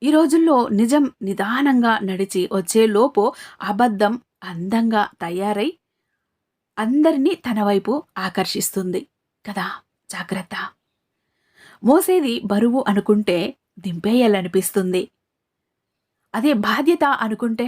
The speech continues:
మోయాలనిపిస్తుంది బిడ్డ. బాధ్యతను ఇష్టంగా మొయ్యి. జీవితంలో ఒకటి మాత్రం ఎప్పుడూ గుర్తుపెట్టుకోమ్మా, చేసిన మేలు వృధా కాదు, అలాగే చేసిన కీడు కూడా వృధాగా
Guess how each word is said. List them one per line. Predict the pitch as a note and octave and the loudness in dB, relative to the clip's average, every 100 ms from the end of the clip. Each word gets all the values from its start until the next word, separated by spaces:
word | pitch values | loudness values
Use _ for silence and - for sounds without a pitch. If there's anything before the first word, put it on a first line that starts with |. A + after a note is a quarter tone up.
| A#3+ _ _ _ _ _ | -8 _ _ _ _ _
మోయాలనిపిస్తుంది | G3 G#3+ C#4 F#4 A#3+ E3+ G3 - E3+ E3+ | -8 -4 -2 0 -2 -4 -6 -6 -6 -4
బిడ్డ. | E3 - E3+ F#3+ A#3+ _ _ _ _ _ _ - | -4 -2 -2 -2 -6 _ _ _ _ _ _ -10
బాధ్యతను | G3+ G3+ G#3+ A3+ G#3 - | -2 0 0 0 0 -2
ఇష్టంగా | G#3 - C#4+ C#4+ C4+ | -6 -6 -4 -2 -2
మొయ్యి. | A3 F#3 - _ _ _ _ _ _ _ _ _ - | -2 -4 -6 _ _ _ _ _ _ _ _ _ -8
జీవితంలో | G3 C#4 D4+ F4+ E4+ D4 G#3 - | 0 4 4 4 4 4 4 0
ఒకటి | G#3+ - B3 B3+ | -8 -8 -4 -2
మాత్రం | A3+ B3+ A#3+ G#3 - | -2 -2 -2 -2 -2
ఎప్పుడూ | G3+ - C4+ B3 G#3+ | -6 -8 -4 -2 -2
గుర్తుపెట్టుకోమ్మా, | - F3 G#3+ G3 - F#3+ F3 F3+ - _ _ _ _ - _ | -4 -8 -4 -6 -2 -4 -2 -6 -8 _ _ _ _ -20 _
చేసిన | - A#3 C4 B3 | 0 2 2 2
మేలు | G#3 G#3 G#3 F#3+ - | 2 2 2 0 -2
వృధా | F#3+ F#3 F3+ G#3 | -4 -2 -2 -2
కాదు, | F#3+ F3 F3+ - _ _ _ _ _ _ G#3+ | -2 0 0 -4 _ _ _ _ _ _ -2
అలాగే | A#3 D#4 B3 G#3 A3+ - | 2 4 4 2 2 -4
చేసిన | - A#3 C#4+ - D#4+ D#4 _ | -2 0 0 4 4 4 _
కీడు | - D#4 E4+ F4+ | 0 2 4 4
కూడా | D#4+ D4 B3+ A3 - - | 4 4 4 0 -4 -12
వృధాగా | G3+ G3 G#3+ A#3 A#3+ A#3 | -8 -6 -2 -2 0 -2